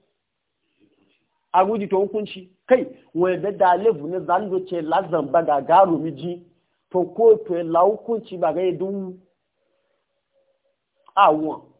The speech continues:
Aguji kiyo, agu ya a caji be za ndo ci ne ji lefi ana a ci ga yin labura a cadu ke bindiga ya. Ah?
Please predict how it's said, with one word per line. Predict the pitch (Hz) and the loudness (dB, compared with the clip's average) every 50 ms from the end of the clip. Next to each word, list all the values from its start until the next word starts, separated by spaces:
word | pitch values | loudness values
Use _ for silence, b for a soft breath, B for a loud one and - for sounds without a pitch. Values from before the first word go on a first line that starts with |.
| _ _ _ _ - - _ _ _ _ _ 131 123 117 _ _ _ _ _ _ _ _ _ 87 - - _ _ _ _ _ | _ _ _ _ -20 -20 _ _ _ _ _ _ _ _ _ _ _ _ _ _ _ _ _ -20 -20 -20 _ _ _ _ _
Aguji | - 196 208 226 254 226 233 214 | 4 4 4 4 2 -2 -4 -4
kiyo, | - 233 254 226 208 - - - _ _ | 0 2 2 2 2 0 -8 -20 _ _
agu | 247 233 240 233 208 240 262 269 269 | 6 6 6 6 4 0 0 0 0
ya | 254 247 247 254 240 233 233 233 214 | 0 4 6 8 8 8 8 8 6
a | 202 190 - | 2 2 4
caji | - 220 196 196 185 - 226 269 | 4 6 6 6 4 2 -2 2
be | 254 233 220 175 | 2 2 4 6
za | 214 226 | 4 4
ndo | 254 247 233 | 6 4 2
ci | - 240 | 2 4
ne | 220 240 247 196 | 2 0 0 0
ji | 220 | 0
lefi | 240 254 269 262 254 254 233 | 2 6 6 6 6 6 4
ana | 208 202 196 226 208 | 4 4 4 4 2
a | 185 - | 2 2
ci | - 214 | 0 0
ga | 202 240 254 | 2 2 2
yin | 240 220 | 4 4
labura | 214 214 233 190 214 233 247 226 | 4 4 4 4 4 4 4 4
a | 190 - | 4 4
cadu | - 165 170 214 220 | 2 0 0 0 0
ke | - 208 | 0 0
bindiga | 190 214 214 214 220 202 185 175 | 0 -2 -4 -2 0 0 0 0
ya. | 175 180 185 - - _ _ _ _ _ _ _ _ _ _ _ _ _ _ _ 67 _ _ _ _ _ _ _ _ _ _ _ _ _ _ _ _ _ _ _ _ _ _ _ _ _ _ _ _ _ _ _ _ _ _ _ _ _ _ _ _ _ _ _ _ _ _ _ _ _ _ _ _ _ _ _ _ _ _ | -2 -4 -6 -10 -18 _ _ _ _ _ _ _ _ _ _ _ _ _ _ _ _ _ _ _ _ _ _ _ _ _ _ _ _ _ _ _ _ _ _ _ _ _ _ _ _ _ _ _ _ _ _ _ _ _ _ _ _ _ _ _ _ _ _ _ _ _ _ _ _ _ _ _ _ _ _ _ _ _ _
Ah? | - 156 190 - | -8 -6 -6 -8